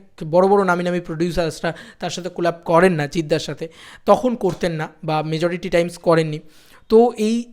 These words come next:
জিদ্দার ওপরে কিন্তু একটা হিংসা কিন্তু গোটা, আহ, ইয়ে রয়েছে, কারণ এই জিদ্দাই কিন্তু রিলায়েন্সকে নিয়ে আসতে পেরেছিলেন বেঙ্গলে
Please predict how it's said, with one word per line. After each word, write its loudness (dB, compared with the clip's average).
জিদ্দার 4
ওপরে 0
কিন্তু -4
একটা -2
হিংসা -4
কিন্তু -6
গোটা, -2
আহ, -4
ইয়ে 2
রয়েছে, 0
কারণ -4
এই -4
জিদ্দাই 0
কিন্তু -6
রিলায়েন্সকে -2
নিয়ে -4
আসতে -4
পেরেছিলেন -4
বেঙ্গলে 0